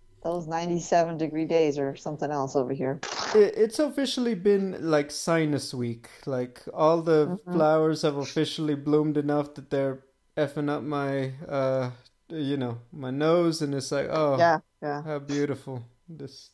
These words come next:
Speaker 2: this,
Speaker 1: I got
Speaker 2: this
Speaker 1: that
Speaker 2: madness.
Speaker 1: Flonase, baby.
Speaker 2: Yeah.
Speaker 1: Flonase.
Speaker 2: Oh my gosh, it's,
Speaker 1: <laughs>
Speaker 2: it's horrible. But anyway, no, look, we're back.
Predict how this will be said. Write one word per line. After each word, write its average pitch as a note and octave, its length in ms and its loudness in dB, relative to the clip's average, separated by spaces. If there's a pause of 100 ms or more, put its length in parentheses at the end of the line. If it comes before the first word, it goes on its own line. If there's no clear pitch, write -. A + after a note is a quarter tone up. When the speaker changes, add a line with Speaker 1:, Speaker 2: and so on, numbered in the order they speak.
Speaker 2:
this, - 400 -18
Speaker 1:
I D3+ 60 -2
got D#3 80 0
Speaker 2:
this E3+ 100 -2
Speaker 1:
that D#3+ 120 4
Speaker 2:
madness. C#3 180 0
Speaker 1:
Flonase, E3+ 540 -2
baby. D#3+ 280 2
Speaker 2:
Yeah. G#3 200 -4
Speaker 1:
Flonase. E3+ 640 2 (200)
Speaker 2:
Oh B2+ 180 -4
my A#2 180 -4
gosh, A#2 360 0
it's, - 320 -8
Speaker 1:
<laughs> - 40 -20
Speaker 2:
it's C3+ 220 -14
horrible. - 640 -14 (480)
But B3 380 0
anyway, A#3+ 300 0
no, G#3+ 200 0
look, D3 300 0
we're B2+ 80 0
back. B2 540 -4